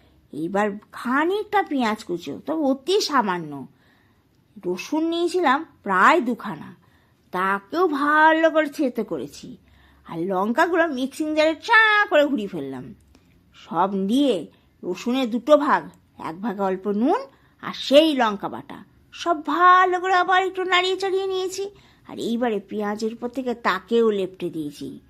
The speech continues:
এরপর একটা ছোট্ট বাটিতে সামান্য ঘিয়ে একেবারে একখানা দাও দাও করে প্রদীপ জ্বালিয়ে ফেললাম। সেই প্রদীপটা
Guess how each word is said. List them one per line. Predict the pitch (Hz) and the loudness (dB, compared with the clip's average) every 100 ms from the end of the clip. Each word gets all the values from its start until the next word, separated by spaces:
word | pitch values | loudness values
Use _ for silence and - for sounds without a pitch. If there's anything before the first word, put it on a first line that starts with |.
| _ _ _ _ _ _ _ | _ _ _ _ _ _ _
এরপর | 160 165 - 233 | -12 -12 -6 -4
একটা | 247 277 | -4 -4
ছোট্ট | 277 - 196 - 277 | -8 -6 -8 -4 -2
বাটিতে | 277 302 330 330 269 | 0 -2 -2 -2 -2
সামান্য | 247 214 247 302 320 320 | -4 -2 0 0 0 0
ঘিয়ে | 302 339 320 226 - - _ - | 2 4 4 2 -2 -20 _ -12
একেবারে | 214 - 302 311 311 | -12 -8 2 4 4
একখানা | 311 330 330 | 2 0 0
দাও | 233 214 226 | 2 2 4
দাও | 269 349 | 4 4
করে | 392 | 2
প্রদীপ | 392 381 403 | 0 2 2
জ্বালিয়ে | 370 427 453 | 2 0 2
ফেললাম। | 480 494 508 294 - - - _ _ - | 4 6 6 4 -4 -20 -20 _ _ -14
সেই | - 190 | -6 -6
প্রদীপটা | 196 185 202 208 320 | -6 -6 -6 -2 0